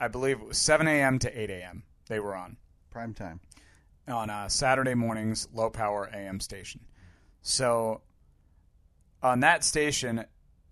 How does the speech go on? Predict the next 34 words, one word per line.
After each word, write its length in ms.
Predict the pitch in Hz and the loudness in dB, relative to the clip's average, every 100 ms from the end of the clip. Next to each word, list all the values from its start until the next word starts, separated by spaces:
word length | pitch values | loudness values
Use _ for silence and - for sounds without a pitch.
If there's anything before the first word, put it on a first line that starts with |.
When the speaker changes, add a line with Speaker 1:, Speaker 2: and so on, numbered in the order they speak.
| - | 0
Speaker 1:
all 260 | 135 151 160 | 6 6 6
of 140 | 139 | 2
the, 380 | 131 135 127 113 - - | 4 6 6 0 -8 -10
most 400 | 156 196 220 - | 2 4 4 2
of 160 | 143 | 0
what 260 | 123 143 127 | 6 6 6
was, 440 | 127 123 117 110 | 2 2 2 0
uh, 440 | 110 107 104 101 98 | 0 0 0 -2 -4
most 300 | - 139 156 | -2 0 0
of 60 | 143 | -4
the 60 | - | -6
programming 520 | 117 110 110 101 98 | -4 -2 -2 -4 -4
on 140 | 98 | -6
that 200 | 95 92 | -8 -8
radio 260 | 98 98 104 | -10 -6 -6
station 480 | - 113 - 117 104 | -6 -6 -6 -6 -6
Speaker 2:
Mm-hmm. 100 | 101 | -4
Speaker 1:
was 360 | 107 80 - - - | -4 -2 -6 -6 -10
fed 300 | - 131 110 | 4 4 4
from 220 | - 110 | -2 -2
a 80 | 95 | -2
satellite. 520 | - 98 87 98 - _ _ _ _ - _ - | -2 -2 -8 -16 -20 _ _ _ _ -20 _ -10
So 440 | - 123 107 95 95 - | -4 0 0 0 -8 -4
Speaker 2:
Okay. 360 | 139 175 156 151 135 | 0 4 2 2 -4
Speaker 1:
it 80 | |
was 200 | 131 123 127 | -2 0 0
like 280 | 117 104 - - - - - - - | 0 -2 -10 -20 -20 -20 -20 -10 -4
at 160 | 123 | -2
the 80 | - | -2
top 340 | - 143 139 | 2 4 4
of 60 | 139 | 2
the 140 | 131 | 2
hour, 220 | 127 127 123 | 6 6 6
at 260 | 120 113 | 0 -2